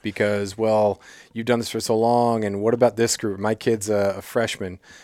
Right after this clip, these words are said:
or, you know, just four more years, or just three more years. And the last year that I was an assistant coach, uh, for Kelly over in, in, in Ketchikan, there was a, gonna be a great group of seniors and a great group of freshmen. There's no perfect time to step away from it. So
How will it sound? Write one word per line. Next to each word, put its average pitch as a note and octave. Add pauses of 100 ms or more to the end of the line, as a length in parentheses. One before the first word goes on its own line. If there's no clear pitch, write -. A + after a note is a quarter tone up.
(120)
or, G#2
you G#2
know, G#2+
just A2
four D3
more C#3
years, G#2+
or G#2
just A2+
three C3+
more B2+
years. G#2+
And F#2+ (600)
the G2+
last G#2
year G#2
that F#2+
I A2+
was A2+
an G2+
assistant F#2+
coach, F#2 (400)
uh, F2+
for -
Kelly C3+
over F#2+
in, F#2 (100)
in, F#2 (440)
in -
Ketchikan, F#2+ (800)
there A2
was G2+
a, F#2+
gonna G#2+
be F#2+
a F2
great G2+
group G#2+
of -
seniors F#2+
and F#2
a F#2
great G#2
group G#2
of G2+
freshmen. -
There's G#2
no C3
perfect A2+
time A#2
to F#2+
step -
away F#2+
from -
it. -
So G2+